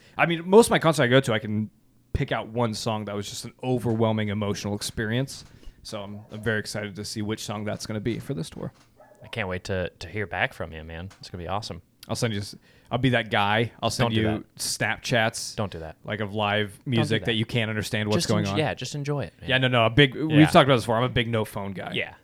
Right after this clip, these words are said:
Speaker 2: yeah.
Speaker 1: So that's what I bring my wife for. She's a big,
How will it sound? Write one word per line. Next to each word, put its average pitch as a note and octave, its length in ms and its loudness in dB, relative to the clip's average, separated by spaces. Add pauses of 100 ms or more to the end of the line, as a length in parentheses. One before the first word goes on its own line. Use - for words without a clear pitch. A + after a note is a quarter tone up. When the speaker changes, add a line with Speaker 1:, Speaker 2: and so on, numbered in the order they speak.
(120)
Speaker 2:
yeah. - 140 -14 (1120)
Speaker 1:
So - 260 -6
that's C3 200 2
what C3+ 80 4
I - 20 4
bring A#2 160 -2
my G#2 120 -2
wife G2+ 180 -2
for. - 260 -10 (220)
She's A#2 220 -2
a - 20 -4
big, A#2+ 220 4